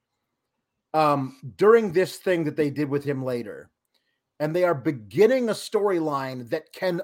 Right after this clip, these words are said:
only be continued on N X T, because I promise you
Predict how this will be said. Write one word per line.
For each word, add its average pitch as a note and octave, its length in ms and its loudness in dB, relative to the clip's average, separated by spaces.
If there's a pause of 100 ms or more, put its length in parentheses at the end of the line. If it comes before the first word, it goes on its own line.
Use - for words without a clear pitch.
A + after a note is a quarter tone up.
(100)
only C4 560 4
be G3+ 200 -6
continued D3+ 800 -6 (100)
on E3 300 2
N D3+ 200 -4
X C#3 240 -8
T, G2 420 -10 (320)
because D#3 340 2 (100)
I D#3+ 160 2 (160)
promise F3 800 2
you G2+ 200 -18